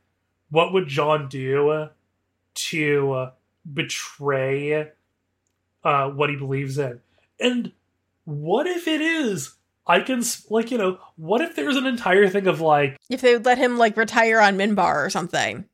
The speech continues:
Speaker 1: Yeah, like, or, like, you know, you'll get to, you know, th-, there's the twenty-year limit. Like, you know, maybe you s-, hocus pocus something of, like,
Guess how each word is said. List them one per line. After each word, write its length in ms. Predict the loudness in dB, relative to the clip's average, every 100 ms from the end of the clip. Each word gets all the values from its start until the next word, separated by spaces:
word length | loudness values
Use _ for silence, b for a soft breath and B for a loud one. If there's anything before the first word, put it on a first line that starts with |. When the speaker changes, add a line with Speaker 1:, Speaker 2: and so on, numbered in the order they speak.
| _ _ _ _ _ _ _
Speaker 1:
Yeah, 180 | 0 2
like, 280 | 0 -4 -4
or, 280 | 2 4 6
like, 280 | 2 -2 -10 _ _ -2
you 120 | 2
know, 320 | 4 4 0 -2 _ -2
you'll 180 | 0 2
get 260 | 2 2
to, 360 | 2 0 0 -6
you 160 | -2 2
know, 220 | 0 -2
th-, 360 | -4 -2 -2 0
there's 180 | 0
the 100 | -2
twenty-year 720 | -6 -2 0 0 2 2 2 0
limit. 300 | 2 2 B B
Like, 240 | 4 4 4
you 80 | 4
know, 120 | 4
maybe 280 | 4 4 4
you 120 | 2
s-, 300 | 0 -12 -8
hocus 360 | 0 0 2 0
pocus 480 | 2 2 0 -2 -4
something 320 | -6 -4 -6
of, 120 | -2
like, 200 | -4